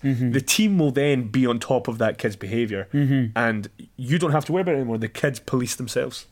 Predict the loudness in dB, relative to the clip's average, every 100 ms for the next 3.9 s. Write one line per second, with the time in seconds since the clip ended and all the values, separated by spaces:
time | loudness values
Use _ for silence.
0 | _ -4 -4 0 0 2 2 0 0 0
1 | 2 2 0 0 0 0 -2 -6 -6 0
2 | 2 2 0 -2 -4 -4 -4 0 0 -2
3 | -8 -16 _ _ -4 -4 -4 -8 -12